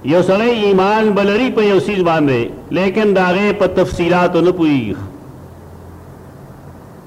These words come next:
تصدیق به کوي، لیکن په تفصیل به نه پوهیږي۔ مثلاً قبر کې عذاب شته که نشته؟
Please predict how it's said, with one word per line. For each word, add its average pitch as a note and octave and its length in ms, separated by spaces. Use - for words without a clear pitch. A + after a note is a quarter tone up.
تصدیق F3 560
به F#3+ 240
کوي، B3 160
لیکن G#3 340
په G3 120
تفصیل F#3 460
به F3+ 140
نه E3+ 100
پوهیږي۔ C#3 360
مثلاً E3+ 500
قبر F3+ 320
کې F#3 100
عذاب F3+ 440
شته A3 180
که A3 100
نشته؟ G#3+ 300